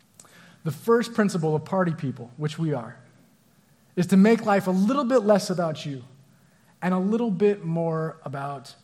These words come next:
other people. When I was younger, my, I was, uh, starting to go to, like, my first parties or events or something like that. I remember my dad sitting me down and telling me, he said, "When you show up to an event or a party, there's, there's a couple of ways that you can go in.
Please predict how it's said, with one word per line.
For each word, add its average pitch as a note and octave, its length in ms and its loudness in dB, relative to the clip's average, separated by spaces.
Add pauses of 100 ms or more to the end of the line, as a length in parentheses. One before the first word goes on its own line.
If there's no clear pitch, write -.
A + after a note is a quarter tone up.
(120)
other B2+ 340 -8 (240)
people. B2+ 380 -18 (1600)
When E3+ 120 0
I G3 120 4
was G3 300 2
younger, F#3+ 340 4
my, E3 240 2
I D#3+ 200 -4
was, D#3+ 260 -2
uh, D3 280 0 (300)
starting G3 340 4
to E3 80 4
go E3+ 180 6
to, E3+ 80 4
like, D#3 140 4
my C#3+ 100 0
first D#3+ 400 -2 (200)
parties D3+ 440 0
or C3+ 120 0
events D3 360 -2
or C#3 40 -6
something C#3+ 240 -6
like C3+ 160 -4
that. D3+ 120 0
I D3 40 2
remember E3+ 240 2
my E3+ 120 2
dad D#3+ 220 0
sitting D3+ 380 -4
me D#3 100 0
down D#3 240 0
and D3 80 -4
telling E3+ 300 -2
me, D3+ 140 0 (360)
he G3+ 80 4
said, F#3+ 320 2
"When G3+ 140 6
you G#3+ 60 6
show C4 420 6
up C#4 160 6
to B3+ 120 0
an B3 80 4
event G#3+ 240 2
or F#3+ 100 4
a F3 60 4
party, F#3 360 2
there's, D#3+ 280 -4
there's D#3+ 220 -2
a D#3 40 -2
couple G#3 280 -2
of E3+ 60 -2
ways E3+ 220 0
that C#3+ 140 -8
you D3+ 80 -6
can C#3 120 -6
go C3+ 200 -4
in. A#2+ 160 -6